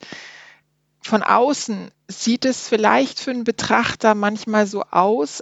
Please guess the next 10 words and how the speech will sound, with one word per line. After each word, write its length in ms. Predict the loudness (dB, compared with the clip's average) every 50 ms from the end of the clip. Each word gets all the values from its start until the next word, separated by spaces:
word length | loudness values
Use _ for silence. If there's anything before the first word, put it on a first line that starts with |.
| -6 0
als 400 | 2 2 2 0 -2 -12 -14 -6
wäre 420 | -2 2 4 4 4 4 0 0
er 200 | 2 2 2 4
respektlos 1200 | 2 0 -4 -4 -12 _ 0 0 0 _ -4 _ _ -16 -10 -8 -6 -6 -6 -6 -8 -10 -14 -14 -18 _ _ -2
und 480 | 0 0 0 0 -4 -6 -10 -12 -12 -12
wir 260 | -8 0 2 2 2
müssten 720 | 4 2 0 -2 -2 -8 -14 -8 -6 -4 -4 -4 -4 -4
mehr 300 | -4 0 4 4 4 4
Respekt 680 | 2 0 -2 -4 _ 0 0 0 _ -8 -18 -14 _ -2
einfordern. 800 | -2 -2 -2 -8 -14 -14 -8 -4 0 0 2 2 0 -2 -2 -6